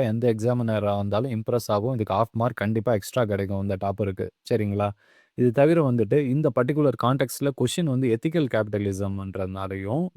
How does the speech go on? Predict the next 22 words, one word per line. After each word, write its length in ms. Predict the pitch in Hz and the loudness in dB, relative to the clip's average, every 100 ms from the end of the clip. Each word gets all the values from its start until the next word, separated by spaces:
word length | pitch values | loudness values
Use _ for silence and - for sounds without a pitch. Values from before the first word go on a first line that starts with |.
| 113 | -4
இவங்க 260 | 113 104 - | -4 -6 -4
கேபிட்டலிசத்தை 720 | 120 175 180 180 156 151 131 143 | -4 -2 2 4 4 2 2 0
இன்ட்ரோடக்ஷன்ல 580 | 131 143 127 127 117 107 | 0 0 0 0 0 0
டிஸ்கஸ் 340 | 104 - 131 - 104 | -2 -2 -4 -2 -2
பண்ணதுனால 520 | 113 127 110 98 95 123 170 _ _ - | 0 0 0 -2 0 -2 -2 _ _ -6
இந்த 120 | 113 110 120 | -2 0 2
கான்டெக்ஸ்டுக்குள்ளார 920 | 151 185 175 - 135 131 131 147 135 107 | 2 0 -4 -4 -2 2 2 4 4 4
வர்றதுக்காக 460 | 120 123 107 110 139 | 2 0 0 2 2
இவங்களுக்கு 420 | 117 117 104 135 | 2 2 2 2
ஒரு 80 | 117 101 | 0 0
எக்ஸ்டெண்டட் 440 | - 151 135 113 104 | -2 -2 0 0 -2
இன்ட்ரோடக்ஷன் 580 | 98 98 98 - 131 107 | -2 -2 -2 -4 -2 0
தேவைப்பட்டிருக்கு. 640 | 107 110 101 95 98 98 - - | 2 0 0 -4 -4 -6 -6 -6
ஆனா 120 | 123 127 | -2 0
அதை 160 | 120 113 | 0 0
இந்த 100 | 98 120 | 0 2
டாப்பர் 360 | 139 113 127 147 _ _ _ 120 | 2 2 0 0 _ _ _ 0
எவ்வளவு 220 | 143 143 | 2 2
சூப்பரா 260 | 135 117 139 | 0 2 2
ஒரு 80 | 120 101 | 2 2
டயக்ராமேட்டிக் 580 | 117 143 151 131 120 107 | 2 2 0 0 0 -2
அப்ரோச்சோட 440 | 98 107 - 113 | -2 -4 0 0